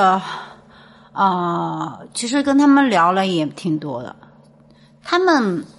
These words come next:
嗯，他们表达的就是觉得，唉，那个是，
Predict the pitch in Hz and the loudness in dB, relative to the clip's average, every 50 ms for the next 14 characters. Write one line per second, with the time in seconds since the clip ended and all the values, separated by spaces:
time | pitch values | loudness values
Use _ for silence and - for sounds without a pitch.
0 | - - - - - - - - _ - - 208 202 190 190 185 185 180 180 180 | -20 -20 -20 -20 -20 -20 -20 -20 _ -8 -4 -2 0 0 0 0 -2 -2 -2 -4
1 | 175 175 165 - - _ _ _ - - 285 277 294 302 285 294 220 170 156 156 | -4 -6 -8 -10 -14 _ _ _ -8 0 2 4 4 4 4 2 2 2 2 2
2 | 151 143 151 165 175 175 170 165 165 170 185 180 175 190 175 170 165 156 156 170 | 2 2 2 0 0 0 -2 -2 -2 -4 -8 -8 -8 -8 -8 -8 -8 -6 -4 -4
3 | 170 160 147 156 - - _ _ _ _ _ _ _ - - - - - - - | -4 -4 -4 -8 -12 -16 _ _ _ _ _ _ _ -14 -14 -14 -18 -20 -20 -20
4 | - - - - - - - - - - - - - - _ _ - - - _ | -20 -20 -18 -14 -12 -12 -10 -12 -14 -16 -18 -20 -20 -20 _ _ -20 -20 -8 _
5 | 294 359 330 294 240 226 - - 285 | -2 0 2 2 2 2 2 0 0